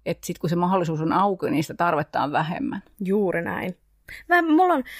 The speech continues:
Speaker 2: mä oon aina ha-, toivonut, että mä saisin tatuoinnin, laittaa mun vanhan tatuoinnin päälle. Eli mulla on tuolla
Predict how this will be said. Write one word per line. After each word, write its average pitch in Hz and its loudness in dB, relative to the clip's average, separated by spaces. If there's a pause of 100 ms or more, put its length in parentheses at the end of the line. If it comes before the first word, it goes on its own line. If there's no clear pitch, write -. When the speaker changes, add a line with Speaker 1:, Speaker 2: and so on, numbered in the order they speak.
(200)
Speaker 2:
mä 196 2
oon 196 4
aina 185 2
ha-, 214 -4
toivonut, 175 2
että 170 -6
mä 175 -4
saisin 170 -2
tatuoinnin, 175 -2
laittaa 185 -2
mun 190 -2
vanhan 202 -2
tatuoinnin 190 -2
päälle. 196 0
Eli 185 2
mulla 208 0
on 190 -2
tuolla 180 0